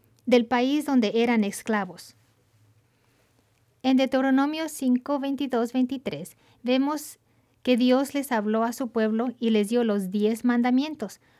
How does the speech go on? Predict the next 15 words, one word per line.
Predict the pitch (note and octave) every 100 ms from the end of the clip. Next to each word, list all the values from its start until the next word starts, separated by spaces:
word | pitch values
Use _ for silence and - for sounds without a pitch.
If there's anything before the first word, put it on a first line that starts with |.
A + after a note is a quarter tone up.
| _
los | A#3+ A#3+
cuales | - C#4+ D4+
seguramente | D#4 C4 B3+ A#3+ A#3 B3
has | A3 A3 -
oído | A3 G#3+ G#3 -
alguna | A3 G#3 G3+ G#3 G#3
vez. | G3 A#3+ - _ _ _ _ _ _
De | A#3+ B3
manera | B3+ C#4 D#4+
breve, | C4+ A#3 A#3+ B3 _ _ _
fácil | _ G#3+ G3+ C4
de | B3+
entender | C#4 D4 B3 G#3+ G#3+
y | C4+
recordar, | D4 B3 G3 G3 G3+ G3